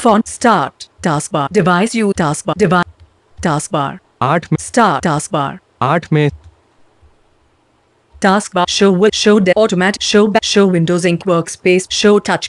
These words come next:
Speaker 1: keyboard button, show task view button,
Speaker 2: टॉगल बटन,
Speaker 1: show search button. How do I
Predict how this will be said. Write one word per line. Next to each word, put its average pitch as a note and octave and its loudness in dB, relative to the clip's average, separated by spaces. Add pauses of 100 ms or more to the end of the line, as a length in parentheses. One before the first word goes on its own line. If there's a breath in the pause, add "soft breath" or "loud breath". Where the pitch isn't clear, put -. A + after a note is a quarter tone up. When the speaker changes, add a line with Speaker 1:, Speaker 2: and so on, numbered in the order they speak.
Speaker 1:
keyboard G3 0
button, D#3 -6
show G#3 2
task D3+ -2
view F#3 2
button, D#3+ -4 (240)
Speaker 2:
टॉगल B2+ 2
बटन, G2+ 0
Speaker 1:
show G#3 2
search F3 -4
button. D#3 -6 (300)
How E4 2
do B3 2
I - -